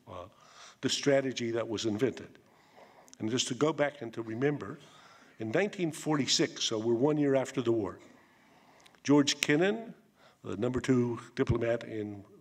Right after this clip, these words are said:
um, Soviet Union, writes back this famous document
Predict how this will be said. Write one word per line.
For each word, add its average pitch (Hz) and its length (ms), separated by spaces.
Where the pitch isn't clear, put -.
um, 101 140
Soviet 117 400
Union, 101 320
writes 147 280
back 123 320
this 117 160
famous 135 480
document 120 580